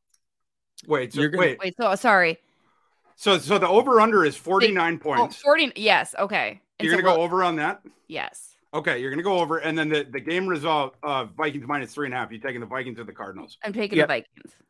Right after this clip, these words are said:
Speaker 2: Yep,
Speaker 1: Vikings.
Speaker 2: so you're,
Speaker 1: Yep.
Speaker 2: yep, so you're
Speaker 1: Yep.
Speaker 2: asking
Speaker 3: Sorry.
Speaker 2: for both. I see
Speaker 3: Yeah,
Speaker 2: what you
Speaker 3: sorry,
Speaker 2: did there.
Speaker 3: my bad.
Speaker 1: Asking for, uh, that, my bad.
Speaker 2: No, no, not, not, not
Speaker 3: Mine just
Speaker 2: bad.
Speaker 3: didn't pay attention.
Speaker 2: <laughs>
Speaker 3: Usually
Speaker 1: Russ,
Speaker 2: We, we do
Speaker 1: what,
Speaker 2: that
Speaker 1: what are
Speaker 2: an
Speaker 1: your
Speaker 2: awful
Speaker 1: picks?
Speaker 2: lot when Thor talks. We don't pay attention.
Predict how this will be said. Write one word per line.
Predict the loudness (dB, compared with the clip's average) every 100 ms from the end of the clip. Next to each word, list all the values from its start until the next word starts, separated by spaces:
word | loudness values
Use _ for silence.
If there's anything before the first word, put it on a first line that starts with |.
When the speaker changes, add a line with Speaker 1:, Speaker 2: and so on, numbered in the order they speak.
| _
Speaker 2:
Yep, | _ _ 2
Speaker 1:
Vikings. | 2 2 2
Speaker 2:
so |
you're, | 4
Speaker 1:
Yep. | 4 0 0
Speaker 2:
yep, | 0
so | 2 6
you're | 8
Speaker 1:
Yep. | 8
Speaker 2:
asking | 6 0 -8
Speaker 3:
Sorry. | -8
Speaker 2:
for |
both. | 0 2 2 2
I | 0
see | 0 -2
Speaker 3:
Yeah, | -2
Speaker 2:
what | -4
you | 0
Speaker 3:
sorry, | 0 0
Speaker 2:
did | -6
there. | -10
Speaker 3:
my | -2
bad. | -2
Speaker 1:
Asking | -2 -4
for, | 0 2
uh, | 2 0
that, | -6
my | -2 -2
bad. | -4 -8 _ _ _ _
Speaker 2:
No, | 6 8 8
no, | 4 2
not, | 2 -2 2
not, | 2 2 2
not | 4 4
Speaker 3:
Mine | 4
just | 0
Speaker 2:
bad. | -2
Speaker 3:
didn't | -6 -12 -16
pay | -14 -14
attention. | -14 -18 -18 -20 -20 _ _ _ _ _ _ -2
Speaker 2:
<laughs> | -2 0
Speaker 3:
Usually | -6 -2 4
Speaker 1:
Russ, | 8 8 6 -2
Speaker 2:
We, | -2 -2 0
we | 2 4
do | 6
Speaker 1:
what, |
Speaker 2:
that | 8
Speaker 1:
what | 8
are |
Speaker 2:
an | 8
Speaker 1:
your | 6
Speaker 2:
awful | 4
Speaker 1:
picks? | 4
Speaker 2:
lot | 4 4 2
when | 0
Thor | 0 0 0
talks. | -2 -2 -4
We | -4
don't | -2 -4
pay | -6 -8
attention. | -8 -10 -8 -10